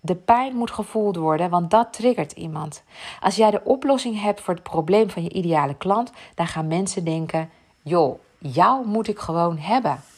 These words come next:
En wat ook natuurlijk onontbeerlijk is, eh, zijn jouw verkoopvaardigheden en je copyvaardigheden. Je moet leren om waarde over te brengen op een klant. Je moet ook teksten gaan schrijven die raken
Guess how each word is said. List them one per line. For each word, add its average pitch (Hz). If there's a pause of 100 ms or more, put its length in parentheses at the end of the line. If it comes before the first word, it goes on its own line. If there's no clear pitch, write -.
(720)
En 202
wat 220
ook 285
natuurlijk 233
onontbeerlijk 175
is, 156 (920)
eh, 175 (140)
zijn 196
jouw 147
verkoopvaardigheden 156
en 190
je 208
copyvaardigheden. 151 (560)
Je 214
moet 226
leren 240
om 196
waarde 220
over 170
te 160
brengen 147
op -
een 139
klant. 143 (580)
Je -
moet 220
ook 208
teksten 262
gaan 185
schrijven 214
die 160
raken 196